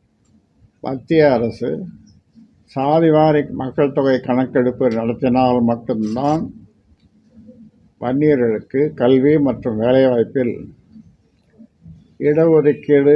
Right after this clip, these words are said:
வழங்க முடியும். இல்லாவிட்டால் இடஒதுக்கீடு வழங்க முடியாது என்று முதலமைச்சர்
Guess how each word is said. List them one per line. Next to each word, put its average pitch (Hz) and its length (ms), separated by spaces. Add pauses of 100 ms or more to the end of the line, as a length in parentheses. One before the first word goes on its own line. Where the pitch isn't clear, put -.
வழங்க 139 360
முடியும். 113 440 (1500)
இல்லாவிட்டால் 120 840
இடஒதுக்கீடு 131 760
வழங்க 127 360
முடியாது 113 520 (1040)
என்று 107 380 (1300)
முதலமைச்சர் 117 720